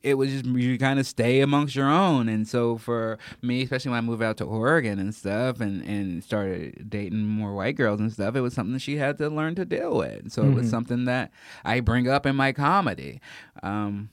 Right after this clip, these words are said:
Speaker 1: and that's, I mean, as long as I'm honest is really what I try to do. I don't want her ever, if, if my mom didn't say those things, I wouldn't bring it up, you
Speaker 2: Right,
Speaker 1: know?
Speaker 2: right. Um, you also do tell a lot of jokes in your act about your son who has autism. Um,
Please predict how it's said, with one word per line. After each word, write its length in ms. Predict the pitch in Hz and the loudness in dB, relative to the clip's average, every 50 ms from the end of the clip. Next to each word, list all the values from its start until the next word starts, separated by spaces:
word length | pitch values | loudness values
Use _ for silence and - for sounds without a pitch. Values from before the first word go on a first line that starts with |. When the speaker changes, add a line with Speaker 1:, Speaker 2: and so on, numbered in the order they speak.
| _ _ | _ _
Speaker 1:
and 140 | 135 139 151 | -4 -4 -4
that's, 180 | 170 175 - | -4 -4 -4
I 140 | - 87 - | -4 -2 0
mean, 300 | 143 143 127 127 123 - - | 0 0 0 0 -2 -4 -4
as 60 | - | -4
long 140 | 120 143 170 | -2 -2 0
as 80 | 151 | 2
I'm 140 | 131 110 87 - | 0 0 0 -2
honest 440 | 98 113 120 104 73 - - - | -2 0 0 0 -2 -4 -8 -10
is 120 | 82 87 95 | -10 -8 -6
really 320 | 92 92 90 90 87 82 64 | -6 -6 -6 -6 -6 -6 -8
what 120 | 65 78 | -8 -8
I 40 | 85 | -8
try 200 | - - 82 73 | -6 -6 -6 -6
to 60 | 78 | -6
do. 140 | - 90 87 | -6 -6 -4
I 40 | 92 | -4
don't 160 | 98 90 87 | -4 -4 -4
want 140 | 90 87 85 | -4 -4 -4
her 140 | 87 87 85 | -4 -4 -6
ever, 300 | 85 87 85 85 87 87 - - | -6 -6 -8 -8 -10 -10 -14 -16
if, 120 | 85 92 92 | -16 -14 -10
if 180 | - 113 110 - | -8 -8 -8 -6
my 140 | 101 104 101 98 | -4 -4 -4 -2
mom 480 | 98 107 107 107 101 98 95 95 95 | -2 -2 -2 -2 -2 -2 -4 -6 -4
didn't 560 | 90 110 107 - 101 101 98 92 - - - | -2 -2 -2 -2 -2 -4 -6 -6 -8 -12 -16
say 240 | - - - 90 101 | -12 -8 -6 -4 -2
those 280 | 107 117 123 135 135 - | 0 2 2 2 0 0
things, 380 | 143 139 139 139 143 139 120 | 0 2 2 2 2 0 0
I 80 | 113 98 | -2 -2
wouldn't 220 | 95 95 - - 82 | -2 -4 -6 -8 -8
bring 140 | 76 69 62 | -8 -10 -10
it 100 | - - | -10 -12
up, 140 | - - - _ | -14 -14 -6 _
you 80 | - 135 | 2 2
Speaker 2:
Right, 220 | 123 110 104 - | 4 2 2 0
Speaker 1:
know? 60 | - 117 | 0 0
Speaker 2:
right. 200 | 110 101 - - - - - - - - - - - _ - | 0 -2 -4 -8 -12 -18 -20 -20 -20 -20 -20 -20 -18 _ 2
Um, 240 | 135 135 127 123 127 | 4 4 4 4 4
you 140 | 147 151 156 | 6 6 8
also 320 | 156 170 165 - 170 156 135 | 8 6 6 6 4 4 4
do 260 | 123 135 139 135 127 - - | 4 2 2 2 0 -2 -2
tell 280 | - 147 139 131 127 123 | 2 4 4 4 4 2
a 140 | 131 135 127 | 2 2 2
lot 140 | 127 120 | 4 4
of 80 | 123 113 | 2 2
jokes 360 | 104 120 117 123 127 - - | 2 2 2 2 0 -2 0
in 120 | - 139 131 | 2 4 4
your 140 | 127 123 | 4 4
act 240 | 117 113 120 - - | 2 2 0 -2 0
about 200 | 123 127 123 - - | 2 2 2 4 4
your 320 | 123 120 120 117 117 - - | 4 4 4 2 2 -2 -4
son 360 | - - - 113 107 110 120 | -2 0 2 2 4 4 4
who 100 | 127 135 | 4 4
has 240 | 127 120 120 117 - | 4 4 2 0 0
autism. 840 | - 127 117 117 - 131 127 113 117 120 117 117 123 127 127 - - | 0 2 2 2 2 2 2 4 4 4 4 4 4 2 0 0 0
Um, 460 | 131 127 123 123 123 123 127 131 - | 2 2 4 4 4 2 2 0 -4